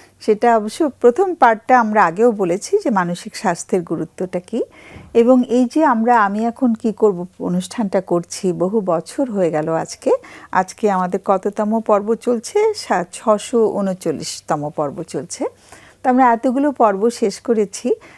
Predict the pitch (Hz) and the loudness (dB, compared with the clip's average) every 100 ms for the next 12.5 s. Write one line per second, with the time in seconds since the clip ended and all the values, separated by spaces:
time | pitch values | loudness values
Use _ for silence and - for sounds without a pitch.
0 | _ _ 240 220 208 - - 233 - 311 | _ _ 4 4 4 -2 -4 -4 0 0
1 | 302 - - 285 262 220 - 254 262 349 | 0 -2 -6 0 0 -2 -2 -2 -2 -2
2 | 349 254 269 226 214 - 269 302 262 - | 0 2 2 0 0 0 0 0 -2 -6
3 | 202 196 190 196 185 - - 196 180 180 | -6 -4 -2 -4 -4 -14 -8 -2 -2 -2
4 | 214 214 156 165 226 180 170 - - - | -4 -2 0 0 0 0 -2 -8 -12 -18
5 | - 190 240 254 254 269 220 220 - - | -10 -8 -6 0 2 2 2 -2 -4 -4
6 | 254 226 254 - 208 196 247 - 156 175 | -2 0 -4 -2 -4 -4 -6 -4 -6 -6
7 | - 135 156 - - - _ 247 233 185 | -8 -8 -8 -10 -12 -14 _ -4 -4 -4
8 | - - - - - _ _ _ - 247 | -10 -10 -10 -12 -16 _ _ _ -6 -2
9 | 208 156 156 170 - - 160 147 - - | 2 0 0 -6 -6 -6 -4 -6 -8 -18
10 | _ 165 160 - 180 160 156 - 151 160 | _ -6 -6 -6 -8 -8 -10 -8 -6 -6
11 | 165 170 185 185 185 - 175 180 165 160 | -8 -6 -4 -4 -6 -6 -6 -4 -2 -2
12 | 165 147 - - | -2 -4 -8 -10